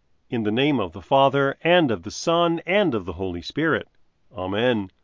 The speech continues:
Therefore my judgment is that we should not trouble those of the Gentiles who turn to God, but should write them to abstain from the things polluted by idols,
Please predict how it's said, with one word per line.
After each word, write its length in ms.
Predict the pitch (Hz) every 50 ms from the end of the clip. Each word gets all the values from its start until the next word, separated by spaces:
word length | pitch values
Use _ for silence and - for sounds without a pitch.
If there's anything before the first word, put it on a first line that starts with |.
| _ _ _ _ _ _ _ _ _ _ _ _ _ _ _ _ _ _ _ _
Therefore 560 | - 127 113 151 151 156 - - 139 131 127
my 180 | 123 127 123 123
judgment 540 | 110 - 131 151 170 127 120 110 113 113 113
is 240 | - 131 120 104 120
that 180 | 127 117 120
we 180 | 107 127 170 185
should 300 | 165 - - 165 147 131
not 300 | 139 165 190 202 - -
trouble 420 | - - - 233 226 147 123 107
those 380 | 90 92 104 95 92 95 92 101
of 80 | 101
the 80 | 87 92
Gentiles 680 | 78 - 110 104 101 95 - 113 107 107 107 117 123 -
who 120 | - 113
turn 300 | 101 - 117 110 104 98
to 100 | - 113
God, 420 | 92 104 104 98 101 107 135 160 160 _ - _ _ _ _ _ _ _ _ _ _ -
but 220 | 104 127 143 143
should 240 | - - 165 147 117
write 300 | 120 147 165 180 170 -
them 180 | 170 165 160
to 340 | 156 - - 147 143 139 - - - -
abstain 640 | 123 107 - - - - 185 196 165 135 127 127
from 180 | 110 - 131 117
the 100 | 113 107
things 380 | - - 143 131 123 120 113 -
polluted 500 | - - 113 107 123 131 123 120 104 87
by 220 | 98 98 98 95
idols, 640 | - 120 123 135 131 107 101 98 113 - - -